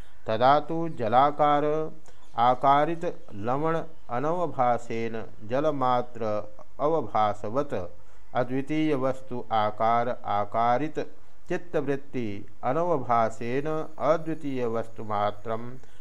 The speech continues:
अवभासते। तब जिस प्रकार जलाकार में बना नमक अदृश्य होकर केवल जल मात्र ही भासित होता है, उसी प्रकार अद्वैत ब्रह्म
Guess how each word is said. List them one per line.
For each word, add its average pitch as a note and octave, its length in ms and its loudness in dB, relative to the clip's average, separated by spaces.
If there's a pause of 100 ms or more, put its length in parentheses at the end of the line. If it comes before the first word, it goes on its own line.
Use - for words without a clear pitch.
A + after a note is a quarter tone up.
(120)
अवभासते। G#2+ 1120 0 (640)
तब E3 220 4
जिस F#3+ 180 2
प्रकार C#3+ 580 2 (300)
जलाकार D#3 680 4
में D3 260 0
बना B2+ 260 2
नमक B2 640 -2 (140)
अदृश्य E3 440 -2
होकर D3 380 2 (600)
केवल D3 360 2
जल C3 280 0
मात्र D#3+ 440 0
ही C#3+ 180 0
भासित A#2+ 520 -2
होता A2 360 0
है, F2+ 300 -2 (380)
उसी C#3+ 260 0
प्रकार A#2 640 0
अद्वैत B2+ 520 0
ब्रह्म A#2+ 560 -2